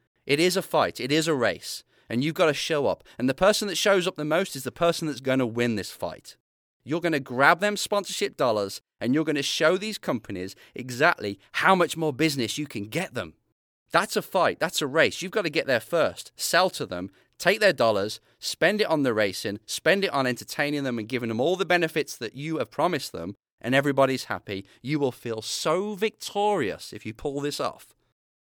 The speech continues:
See, this is good. This kind of feeling of you going out there and making it happen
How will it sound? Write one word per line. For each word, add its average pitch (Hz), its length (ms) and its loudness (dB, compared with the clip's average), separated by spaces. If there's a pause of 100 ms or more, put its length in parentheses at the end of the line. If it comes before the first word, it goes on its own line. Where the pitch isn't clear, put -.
(380)
See, - 180 -4
this 147 320 2
is 123 100 -6
good. - 360 -10 (680)
This 170 260 0
kind 170 280 0
of 139 80 -2
feeling 151 500 -2
of 90 160 -8 (200)
you 160 320 -4
going 143 340 4
out 139 220 6
there 104 180 0
and 101 140 -2
making 127 340 -2
it 107 100 -6
happen 90 480 -4